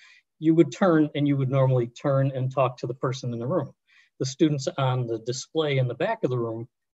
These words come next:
are essentially in the room. You would turn and look to them. When you do that,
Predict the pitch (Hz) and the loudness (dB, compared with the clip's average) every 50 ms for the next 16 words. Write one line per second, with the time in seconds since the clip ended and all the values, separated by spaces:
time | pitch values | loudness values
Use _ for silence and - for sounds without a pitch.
0 | _ - 139 139 143 147 - - 131 - - 131 131 131 - 135 120 127 135 156 | _ -2 0 0 0 0 -2 -8 -10 -4 -2 -2 -2 -2 -2 -4 -6 -4 -2 -2
1 | 202 226 202 151 120 113 110 107 107 107 - _ _ _ _ _ _ _ _ - | -2 0 0 0 -2 -2 -4 -4 -6 -8 -10 _ _ _ _ _ _ _ _ -4
2 | 143 143 139 139 135 131 - - 190 175 175 175 165 165 - 139 139 135 131 127 | -2 0 2 2 0 -2 0 0 2 4 6 4 4 2 0 0 0 2 2 2
3 | 127 120 - - - _ _ _ _ - 139 156 156 - - 160 135 131 131 120 | 0 -2 -4 -10 -16 _ _ _ _ 0 0 0 0 0 -2 0 2 2 2 2
4 | 113 120 120 123 - _ _ _ _ _ _ _ - 131 131 139 139 135 143 135 | 2 -2 -4 -6 -8 _ _ _ _ _ _ _ -4 0 0 2 2 2 2 2
5 | 131 202 240 240 175 131 117 113 107 113 135 | 0 -2 -2 0 0 0 0 0 -2 -6 -10